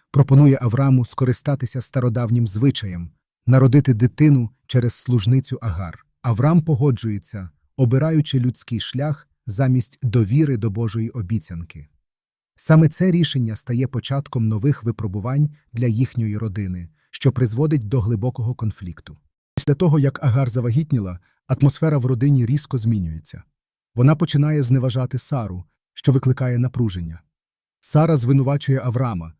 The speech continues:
а він, не втручаючись, дозволяє їй самостійно вирішувати, як чинити з Агар. У відповідь Сара починає жорстоко поводитися з Агар, і та змушена тікати в пустелю,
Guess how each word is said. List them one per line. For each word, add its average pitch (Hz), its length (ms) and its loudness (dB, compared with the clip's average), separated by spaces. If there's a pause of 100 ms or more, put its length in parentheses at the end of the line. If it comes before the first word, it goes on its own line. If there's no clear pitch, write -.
(180)
а 123 120 0
він, 151 240 4
не 135 80 4
втручаючись, 123 840 -6 (180)
дозволяє 135 640 2
їй 123 240 -2
самостійно 127 640 -2
вирішувати, 110 640 -4 (220)
як 131 240 0
чинити 113 360 -2
з - 140 -8
Агар. 98 480 -4 (1080)
У 135 100 4
відповідь 143 380 2
Сара 156 320 -4
починає 127 420 -2
жорстоко 127 560 -2
поводитися 117 600 -4
з - 140 -10
Агар, 101 440 -2 (280)
і 131 80 2
та 143 160 0
змушена 139 480 2
тікати 127 380 -6
в 110 60 -6
пустелю, 101 600 -6